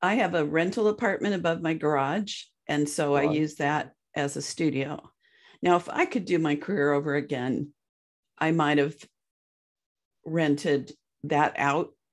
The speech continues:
Speaker 1: as a rental and found a studio space that was a little bigger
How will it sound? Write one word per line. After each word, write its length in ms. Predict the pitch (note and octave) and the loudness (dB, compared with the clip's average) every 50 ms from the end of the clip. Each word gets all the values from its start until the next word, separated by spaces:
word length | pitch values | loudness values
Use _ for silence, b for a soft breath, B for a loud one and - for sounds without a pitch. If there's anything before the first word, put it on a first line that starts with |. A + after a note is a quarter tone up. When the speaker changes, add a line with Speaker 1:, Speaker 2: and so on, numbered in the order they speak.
| _ _ _ _ _ _ _ _ _ _ _ - | _ _ _ _ _ _ _ _ _ _ _ -4
Speaker 1:
as 200 | C#3+ C#3+ C#3+ C#3 | -2 0 0 0
a 80 | C#3 B2+ | -2 -2
rental 720 | D3 D#3 D#3+ G#3 - - _ - A#3+ A3 A#3+ C4 C#4+ _ _ B B B B B B B B B B | 0 0 0 0 -2 -4 _ -6 -4 -2 -2 -4 -4 _ _ B B B B B B B B B B
and 240 | E3 D#3 D3+ D#3 | 0 0 0 -2
found 520 | - - F3 D3+ D3+ D#3 C#3+ C#3+ D3+ D3 - - _ _ - - | -2 -4 -2 -2 0 0 0 0 -2 -4 -6 -14 _ _ -6 -4
a 120 | D3+ D3 | -4 -4
studio 420 | D3 - - E3+ E3+ D#3+ E3 D#3 | -4 -2 -2 -2 0 2 2 2
space 540 | D3 D3 - - D3+ C#3 C#3+ D3 - - - _ - | 2 2 2 0 2 2 0 -2 -6 -12 -16 _ -6
that 220 | - A#2+ A#2+ - | -4 -4 -2 0
was 180 | - D#3+ D3 D#3+ | 0 -2 0 0
a 80 | C#3+ | -2
little 240 | C3 D#3+ D#3 D#3+ D3 | -2 0 0 -2 -2
bigger 520 | - - C#3+ C#3+ D3 F#3 F#3+ A#3 B3 - | -2 -2 -2 -2 -2 -2 -4 -4 -6 -8